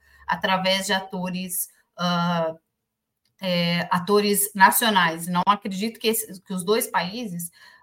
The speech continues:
ah, vão se enfrentar, vão, vão, vão se desgastar num enfrentamento direto, de uma intervenção direta, de dizer que estão militarmente, ah, se contrapondo aos países que, que,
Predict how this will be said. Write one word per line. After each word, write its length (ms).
ah, 680
vão 340
se 260
enfrentar, 760
vão, 220
vão, 360
vão 180
se 140
desgastar 840
num 160
enfrentamento 840
direto, 680
de 140
uma 220
intervenção 640
direta, 520
de 140
dizer 460
que 80
estão 340
militarmente, 1200
ah, 180
se 160
contrapondo 720
aos 160
países 640
que, 180
que, 400